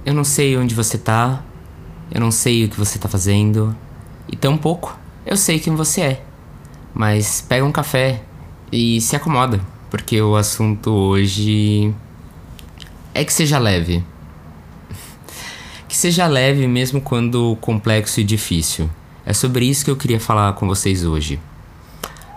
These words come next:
Sobre o conceito, a ideia de viajar com pouca bagagem. É, escutar é estar na posição de poder abrir mão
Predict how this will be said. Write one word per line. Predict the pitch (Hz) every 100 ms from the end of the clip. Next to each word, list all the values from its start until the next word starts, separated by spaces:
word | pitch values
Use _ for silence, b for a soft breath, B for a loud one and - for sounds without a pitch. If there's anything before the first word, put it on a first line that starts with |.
| -
Sobre | - 110 117 113
o | -
conceito, | 110 - 113 - 170 127 120 - 117
a | 110 110
ideia | 107 123 131 123 123
de | 120 113
viajar | 113 113 104 123 123
com | 131
pouca | 120 110 110
bagagem. | 104 98 87 82 80 82 90 - - - B B B B B B - - -
É, | 98 107
escutar | 113 - 139 - 147 151 127 120 120 B B B B
é | - 139
estar | 143 - 143 151
na | 147
posição | 139 135 117 110 - 135 120 139 - - - - - -
de | 113 131 135 - - -
poder | - 143 123 139 160 190 190 185 170
abrir | 139 117 117 151 190 170
mão | 131 123 135 160